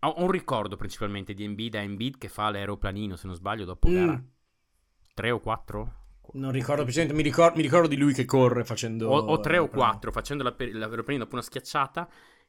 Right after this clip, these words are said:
Speaker 1: e di lui che viene dominato letteralmente da Gasol da lì in avanti.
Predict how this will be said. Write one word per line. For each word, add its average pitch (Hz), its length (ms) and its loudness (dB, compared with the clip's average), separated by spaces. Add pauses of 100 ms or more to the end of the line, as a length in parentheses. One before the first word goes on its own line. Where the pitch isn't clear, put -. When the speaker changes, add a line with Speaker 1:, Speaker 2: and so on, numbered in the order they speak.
(120)
Speaker 1:
e 147 300 2
di 117 120 -6
lui 120 240 0
che - 140 -8
viene 101 340 -4
dominato 117 760 0
letteralmente 104 680 -6
da 92 140 -6
Gasol 101 380 -4
da 82 100 -8
lì 82 140 -10
in 87 80 -10
avanti. 80 520 -12